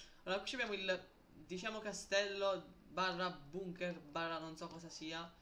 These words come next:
di Valerio e Sergio, che ha costruito, cioè, ci ha messo tanto, non l'ha ancora finito, penso.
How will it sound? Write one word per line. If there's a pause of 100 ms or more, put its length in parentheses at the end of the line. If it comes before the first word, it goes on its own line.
(240)
di
Valerio
e
Sergio,
che
ha
costruito, (760)
cioè,
ci
ha
messo
tanto,
non
l'ha
ancora
finito,
penso.